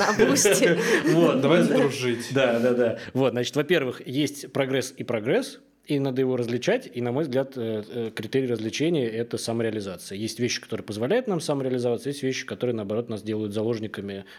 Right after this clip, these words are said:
Speaker 2: э, каких-то ложных, чуждых нам вещей и ценностей. Значит, во-вторых, э, то есть как бы отказываться от прогресса совсем не нужно, вот, и можно заниматься антикапиталистическим прогрессом.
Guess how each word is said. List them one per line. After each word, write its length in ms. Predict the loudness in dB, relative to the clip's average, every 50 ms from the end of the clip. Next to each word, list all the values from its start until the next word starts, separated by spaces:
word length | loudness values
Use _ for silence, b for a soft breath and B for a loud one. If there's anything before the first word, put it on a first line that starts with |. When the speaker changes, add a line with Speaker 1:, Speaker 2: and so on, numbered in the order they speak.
| B
Speaker 2:
э, 440 | -8 -8 -6 -6 -6 -6 -6 -8 -8
каких-то 380 | -10 -10 -8 -10 -8 -6 -6 -6
ложных, 420 | -2 -2 -2 -2 -2 -4 -8 -10 -12 -14
чуждых 340 | -8 -6 -6 -6 -6 -8 -8
нам 160 | -8 -10 -8
вещей 340 | -6 -6 -6 -4 -2 -2 -2
и 40 | -2
ценностей. 520 | -4 -6 -8 -8 -8 -10 -12 -14 -18 -20 -16 B B B B B B
Значит, 300 | -4 -2 -2 -2 -4 -6 B B B B
во-вторых, 560 | -4 -4 0 2 2 2 2 0 -4 -6 -10 B B B B B B
э, 60 | -8 -4
то 1160 | -2 -2 0 0 0 -2 -2 0 0 -2 -2 -2 -2 -2 -2 -2 -2 -2 -2 -4 -4 -6 -4 -4
есть 140 | -4 -4
как 100 | -4 -4 -2
бы 80 | -2 -2
отказываться 520 | -2 -4 0 0 0 2 2 -2 -6 -6
от 80 | -10 -6
прогресса 380 | -6 -4 -2 -2 -2 -2 -4
совсем 320 | -10 -12 -10 -6 -6 -4 -4
не 80 | -2
нужно, 540 | 0 0 -2 0 0 0 0 0 0 -2 -6 -8 -12
вот, 300 | -10 -10 -10 -10 -10 -12
и 120 | -10 -8
можно 480 | -6 -4 -2 -2 -2 -2 -2 -2 -2 -4
заниматься 400 | -4 -4 -4 -2 -4 -4 -4 -4 -4
антикапиталистическим 840 | -4 -4 -6 -8 -14 -12 -12 -12 -12 -12 -12 -12 -12 -10 -12 -12
прогрессом. 500 | -10 -10 -10 -8 -8 -8 -8 -10 -10 -12